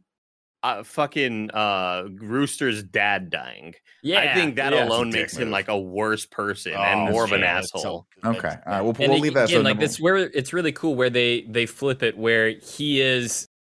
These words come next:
Speaker 2: he is the asshole Maverick. Like, he's the one who leaves his wingman. He's the one who flies crazy and reckless. He's got the Maverick ego, but, like,
Speaker 4: Oh.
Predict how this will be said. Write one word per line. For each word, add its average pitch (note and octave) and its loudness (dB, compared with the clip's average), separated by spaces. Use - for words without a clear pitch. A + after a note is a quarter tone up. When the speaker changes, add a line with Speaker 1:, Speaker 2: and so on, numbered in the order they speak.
Speaker 2:
he F#3+ 2
is D3+ 0
the D3+ 2
asshole C3+ 2
Maverick. A2 -2
Like, G#2+ -4
he's C#3+ 0
the D3 0
one C#3 2
who C3 -4
leaves B2 -2
his B2 -4
wingman. A2 -2
He's C#3 0
the C3 -2
one C3+ 2
who B2 -4
flies B2 0
crazy C3 0
and B2 0
reckless. B2 0
He's C#3+ 0
got D3+ 0
the B2 0
Maverick C3 -2
ego, A#2 0
but, A#2 0
like, A#2 4
Speaker 4:
Oh. F#2+ -4